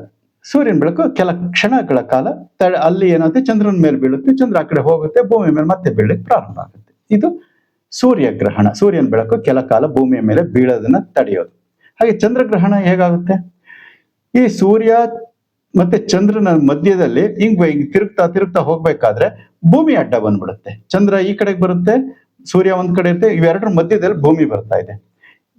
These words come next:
ಹೀಗೆ ಭೂಮಿ ಇಲ್ಲಿ ಬಂದಾಗ ಏನಾಗುತ್ತೆ, ಚಂದ್ರ ನಮಗೆ ಕಾಣೋದಿಲ್ಲ,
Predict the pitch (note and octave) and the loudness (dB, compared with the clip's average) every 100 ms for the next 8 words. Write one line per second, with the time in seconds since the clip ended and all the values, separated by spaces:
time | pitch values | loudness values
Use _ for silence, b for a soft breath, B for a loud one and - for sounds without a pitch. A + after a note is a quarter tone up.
0 | - G3 D#4 C4+ C3 B2 F#3+ A#3+ F3+ D#3+ | -2 0 2 0 0 0 0 0 2 2
1 | D#3 C#3+ C3+ B2 A2 G2+ G2 F#2+ A2 F#3 | 2 2 2 0 0 0 -2 0 2 2
2 | G3+ B B _ _ _ _ _ - F#3 | -4 B B _ _ _ _ _ -4 0
3 | B3+ C#4 C4+ G#3+ F#3+ - B2+ A#2+ G#2 G2 | 2 2 0 0 -2 -2 -2 0 0 0